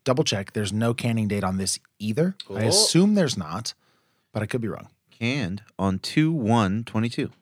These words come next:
Speaker 1: H-, I'm sorry, what year?
Speaker 2: Twenty-three. My bad.
Speaker 1: <laughs> All right, great.
Speaker 2: <laughs> That was
Speaker 1: So,
Speaker 2: almost bad.
Speaker 1: exactly one month old.
Speaker 2: Mm-hmm.
Speaker 1: Uh, you've had a taste. I have not. Why don't you walk me through what's going on in your mouth?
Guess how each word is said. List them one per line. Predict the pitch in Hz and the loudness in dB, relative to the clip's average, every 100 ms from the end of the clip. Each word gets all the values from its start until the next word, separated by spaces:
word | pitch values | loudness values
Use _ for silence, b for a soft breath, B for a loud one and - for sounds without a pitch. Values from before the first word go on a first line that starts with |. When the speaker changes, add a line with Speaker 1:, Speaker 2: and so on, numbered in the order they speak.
| _ _ _ _ _ _ - | _ _ _ _ _ _ -12
Speaker 1:
H-, | - 127 | -10 -6
I'm | 135 | -4
sorry, | 139 151 | 2 2
what | 110 123 | 4 0
year? | 143 190 208 _ _ _ _ _ _ _ _ _ _ _ _ _ _ _ _ - | 2 0 0 _ _ _ _ _ _ _ _ _ _ _ _ _ _ _ _ -8
Speaker 2:
Twenty-three. | 139 127 - - - - | -2 -2 -2 -10 -10 -2
My | 110 | 2
bad. | 101 110 - | 2 0 -2
Speaker 1:
<laughs> | 110 | 2
All | 123 | 4
right, | 107 82 | 4 2
great. | 143 131 | 2 4
Speaker 2:
<laughs> | |
That | 160 160 139 - - | 4 4 0 -4 0
was | 135 127 | 2 6
Speaker 1:
So, | 160 147 139 | 6 6 4
Speaker 2:
almost | 113 117 | -2 -2
bad. | 123 98 85 - | 2 2 2 -2
Speaker 1:
exactly | 127 143 165 - 170 | 2 4 4 4 2
one | 143 131 | 4 4
month | 120 107 | 2 2
old. | 90 90 - _ - | -2 -4 -10 _ -8
Speaker 2:
Mm-hmm. | 104 | -4
Speaker 1:
Uh, | 98 90 90 92 92 71 | 0 0 -2 -2 -4 -4
you've | 104 110 | 0 2
had | 110 | 2
a | |
taste. | 113 147 120 | 0 -2 -2
I | 95 | -4
have | 98 | -4
not. | 98 92 - 98 | -4 -4 -6 -8
Why | 104 | -6
don't | 101 | -4
you | 107 | -2
walk | 98 | -4
me | 104 | -6
through | - 98 | -6 -4
what's | 95 | -4
going | - 90 | -4 -6
on | |
in | 87 | -6
your | 80 | -8
mouth? | - | -10